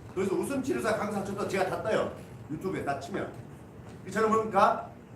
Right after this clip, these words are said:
웃음 치료사 쳐도 내가 다 뜨고요. 웃음 치료 오늘 자격증 있잖아요. 이거 쳐도 제가 다 떠요.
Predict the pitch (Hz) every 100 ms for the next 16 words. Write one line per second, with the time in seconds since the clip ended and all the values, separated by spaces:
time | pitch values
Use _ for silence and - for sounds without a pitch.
0 | - - 165 208 302 - 269 254 240 233
1 | 233 190 202 - - 202 160 139 139 -
2 | - - - - - 180 269 277 262 247
3 | 196 208 165 202 202 208 240 - 170 -
4 | - 160 - - - - 180 269 262 254
5 | 208 165 160 160 208 127